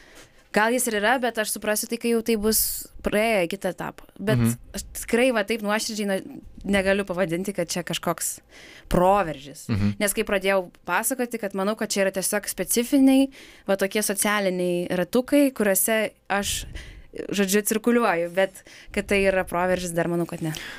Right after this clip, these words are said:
Speaker 2: Apie tas vat socialinius tokius burbulus, kaip paminėjai, bet, e, turbūt, e,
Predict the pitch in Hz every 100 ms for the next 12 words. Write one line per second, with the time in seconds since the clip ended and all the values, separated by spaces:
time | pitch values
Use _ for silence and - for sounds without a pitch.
0 | - - 120 - 127 123 - 104 - -
1 | - 123 123 120 113 107 107 104 123 107
2 | - - 92 92 98 101 98 107 107 -
3 | 113 107 113 131 - 123 123 123